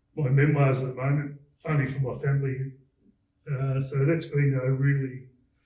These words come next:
uh, reflective at the moment. So, um, and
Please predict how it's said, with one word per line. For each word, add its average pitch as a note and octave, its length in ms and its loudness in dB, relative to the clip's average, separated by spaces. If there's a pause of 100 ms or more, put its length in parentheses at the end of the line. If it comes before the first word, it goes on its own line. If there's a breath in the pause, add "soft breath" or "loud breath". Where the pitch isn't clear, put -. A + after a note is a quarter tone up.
(600)
uh, B2+ 140 -6
reflective C3 580 -4 (380)
at C3 140 -10
the B2+ 60 -16
moment. D3 380 -10
So, - 200 -10
um, B2+ 640 -10 (640)
and C#3+ 680 0